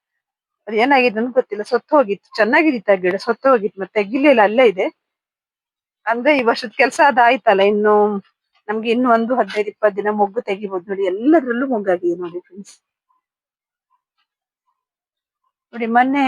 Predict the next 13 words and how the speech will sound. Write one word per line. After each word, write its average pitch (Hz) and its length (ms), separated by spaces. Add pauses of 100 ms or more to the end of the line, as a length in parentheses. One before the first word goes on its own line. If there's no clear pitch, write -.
(180)
ಗ-, 214 180 (100)
ಗಾಳಿಗೆ 240 520
ಒಂದು 226 320 (760)
ತೆಂಗಿನ 277 360
ಗರಿ 233 280
ದೊಡ್ಡದಾಗಿ 214 640
ಬಂದು 240 280
ಇಲ್ಲಿ 233 180
ಬಿದ್ದಿತ್ತು. 202 500 (720)
ಗಿಡಕ್ಕೆ 233 400
ಏನು 311 120 (100)
ತೊಂದ್ರೆ 277 260
ಆಗಿಲ್ಲ, 220 200